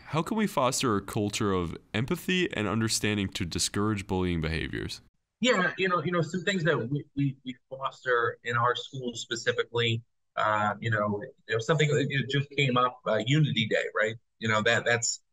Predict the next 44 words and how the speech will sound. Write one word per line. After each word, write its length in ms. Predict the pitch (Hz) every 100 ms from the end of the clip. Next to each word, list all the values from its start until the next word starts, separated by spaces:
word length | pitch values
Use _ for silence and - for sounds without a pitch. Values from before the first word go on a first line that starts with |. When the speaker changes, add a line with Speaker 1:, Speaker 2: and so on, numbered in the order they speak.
| _ _
Speaker 2:
you 100 | 113
know, 120 | 107
this 240 | 110 117 117
is, 280 | 113 - - 113
October 460 | - 131 123 113
is, 260 | 110 110 -
you 100 | 110
know, 240 | 101 101 -
Bully 180 | 120 120
Prevention 460 | 117 107 120 117 117
Month. 300 | 120 123 - _ _ _ _
Um, 500 | 107 110 107 107 104
you 100 | 104
know, 100 | 117
so 140 | 113 117
Unity 440 | 120 147 143 131
Day 120 | 127
is, 380 | 123 120 117 117 -
is 160 | 113
a 40 | 110
big 240 | 117 113
deal 240 | 117 113 -
for 120 | 113
us. 280 | 113 113 - 110 107
Um, 200 | 104 110 _ _ _
you 80 | 131
know, 100 | 123
and 80 | 120
that's 220 | 139 135
really, 200 | 147 139
we're 140 | 123 123
just 160 | 117
talking 160 | 139 123
about 180 | 117 -
promoting 340 | 127 123 117
kindness, 560 | 127 131 127 127 120 117
acceptance, 600 | - 131 123 127 123 120
inclusion, 680 | 110 - 147 135 131 135 - _ _ _ -
uh, 240 | 113 113 -
you 100 | 131
know, 160 | 131
working, 560 | 127 156 156 147 135 135 -
you 80 | 127
know, 220 | 120